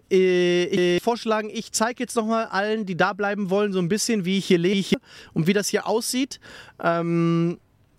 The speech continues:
so dass wir mit, dass wir mit dem Podcast nicht, äh, zumüllen. Alle, alle weiteren können natürlich, äh, abschalten, abschalten wollen.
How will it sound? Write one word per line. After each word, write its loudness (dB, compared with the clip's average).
so 0
dass 0
wir -2
mit, 0
dass -2
wir 0
mit -2
dem -4
Podcast -4
nicht, -4
äh, 0
zumüllen. 0
Alle, -4
alle -2
weiteren -2
können 0
natürlich, -2
äh, 0
abschalten, -4
abschalten -2
wollen. 0